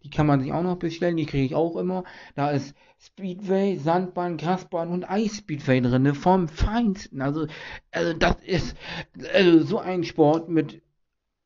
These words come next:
Meter Null Geruch und einfach der Sound und Rad an Rad Kämpfe. Also das ist doch richtig geil. Schaut es euch auf jeden Fall mal live an. Also wer sich den Sport noch nicht live angesehen hat, ne,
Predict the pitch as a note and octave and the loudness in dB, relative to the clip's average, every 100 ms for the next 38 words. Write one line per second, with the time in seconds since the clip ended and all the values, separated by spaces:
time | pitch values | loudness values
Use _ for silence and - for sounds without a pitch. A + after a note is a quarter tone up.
0 | - F#3+ A3 F#3 G3+ G#3 A3+ A#3+ G#3+ A3 | -12 -4 -2 0 0 4 6 6 6 4
1 | G#3+ A#3 A#3 - - - - - G3 G3 | 4 4 4 0 -6 -18 -20 -4 0 0
2 | E3+ - G3 F3+ F3+ - _ _ _ _ | -2 -2 0 0 -4 -6 _ _ _ _
3 | - F#3 F#3 F3+ - - A3+ F#3+ G3 F#3+ | -10 -4 -2 -4 -4 2 4 4 0 -6
4 | F3 F3 E3+ G3+ G#3 F3+ F#3 F3+ F#3+ F3+ | -8 -6 -2 -2 -2 -4 -4 -2 -2 -2
5 | - D3 C3+ D3 E3 - - - - - | -2 -2 0 2 2 -2 -18 -20 -12 -4
6 | D3 D3 - - - C#3 - - - - | 0 2 4 2 4 0 0 -14 -20 -4
7 | D#3 C#3+ B2+ B2 A2+ G#2+ G2+ - _ _ | 2 2 2 0 -2 -4 -8 -14 _ _
8 | _ _ _ - F3 G3 F#3 F3 E3 E3 | _ _ _ 0 2 4 2 2 2 4
9 | - D3+ C3 D#3+ F3+ E3 D#3 D3 C3+ B2+ | 4 4 4 2 2 2 4 6 4 6
10 | A#2+ A2 - G#2+ G#2 _ _ _ _ _ | 4 2 -2 -4 -6 _ _ _ _ _
11 | _ _ _ _ _ _ _ _ _ _ | _ _ _ _ _ _ _ _ _ _
12 | _ _ _ _ _ D3+ C#3+ D3 E3 D#3+ | _ _ _ _ _ -6 -4 0 0 0
13 | D#3 D3+ G#3 G#3+ - - F#3 F3+ E3+ E3 | -6 -4 -4 -4 -8 -4 -2 -2 -2 -2
14 | D#3 D3 F3+ F3+ C3+ C3+ B2+ B2+ B2+ B2 | 0 0 0 -2 -2 -2 -2 -2 -4 -4
15 | B2 B2+ C3+ | -6 -6 -8